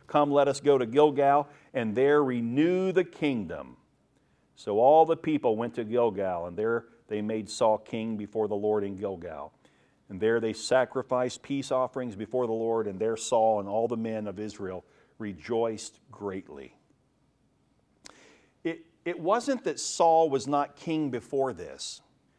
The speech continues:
He was anointed as king by Samuel back in, what was it, chapter ten.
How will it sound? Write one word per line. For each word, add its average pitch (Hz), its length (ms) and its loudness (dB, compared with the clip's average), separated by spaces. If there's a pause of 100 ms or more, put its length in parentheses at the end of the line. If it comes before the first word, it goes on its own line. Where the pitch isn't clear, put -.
(300)
He 139 160 0
was 139 140 0
anointed 156 760 -2 (360)
as 123 260 -4
king 131 360 -6
by 117 240 -2
Samuel 120 640 -6
back 117 440 -8
in, 117 420 -4
what 127 160 -6
was 117 180 -4
it, 98 120 -14
chapter 135 480 -2
ten. 135 640 -4